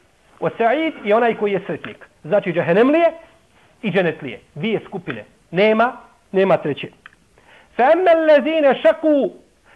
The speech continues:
فَفِي النَّارِ لَهُمْ فِيهَا زَفِيرٌ وَشَهِيقٌ. A oni koji budu bili nesretni, prave propalice, oni će završiti u vatri džehennemskoj. U vatri džehennemskoj u kojoj će bolno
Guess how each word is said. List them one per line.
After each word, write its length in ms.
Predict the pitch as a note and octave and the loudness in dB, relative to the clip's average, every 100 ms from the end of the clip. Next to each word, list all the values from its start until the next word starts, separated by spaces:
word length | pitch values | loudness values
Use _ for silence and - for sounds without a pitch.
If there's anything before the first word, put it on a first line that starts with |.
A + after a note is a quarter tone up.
| - | -2
فَفِي 240 | B3+ C4+ | 0 0
النَّارِ 500 | B3+ C4 D#4+ D4+ F3+ - - _ - - | 0 4 6 6 4 -2 -18 _ -20 -12
لَهُمْ 560 | - A#3+ E4+ C#4 D4 B3 - | -2 4 4 4 2 0 -4
فِيهَا 640 | D#4 E4 C#4 B3+ C#4+ A3 D#3+ - - | -2 0 2 4 4 4 0 -12 -12
زَفِيرٌ 600 | D#3+ G3+ A#3 - F4 F4 | -2 0 0 2 2 4
وَشَهِيقٌ. 800 | D4+ C4+ B3 - B3+ B3 F4+ D#4+ - - _ _ _ _ _ _ _ _ _ _ - | 4 4 2 2 0 2 4 2 0 -14 _ _ _ _ _ _ _ _ _ _ 0
A 60 | F#3+ C#4+ | 4 6
oni 140 | D#4+ | 4
koji 260 | D#4 C4 B3+ | 2 0 0
budu 260 | A3+ B3 A3 | -2 -2 -2
bili 200 | A#3+ G#3+ | -2 -2
nesretni, 540 | A3+ A3 F#3 F#3 C#3+ _ - | -2 -4 -8 -8 -12 _ 2
prave 480 | D4 E4 D#4+ C#4+ - | 4 6 6 4 4
propalice, 580 | C4+ C#4 C#4 C4 B3+ A3 - - | 2 2 2 0 0 -2 -2 -6
oni 180 | G3 G3+ | -4 -2
će 140 | F#3+ | -4
završiti 320 | D#3+ F3 F3 | -4 -6 -6
u 20 | |
vatri 240 | D#3 C#3+ B2+ | -8 -8 -12
džehennemskoj. 580 | C3 C#3 A#2+ - A#2+ - _ _ _ _ _ _ _ _ - | -12 -12 -14 -16 -16 -18 _ _ _ _ _ _ _ _ -16
U 120 | F#3 A3 | -4 2
vatri 360 | D#4 D4+ D4 | 4 4 0
džehennemskoj 760 | B3 B3 E4+ F4 - F#4 F4+ - - _ _ _ _ _ _ - | 2 4 2 0 0 2 2 0 -14 _ _ _ _ _ _ -4
u 140 | A3 | 0
kojoj 400 | C#4 D4+ D4 B3 | 4 6 6 4
će 160 | C4+ A3 | 2 2
bolno 580 | E3+ D4+ D#4+ C#4+ C4 | 4 6 8 8 6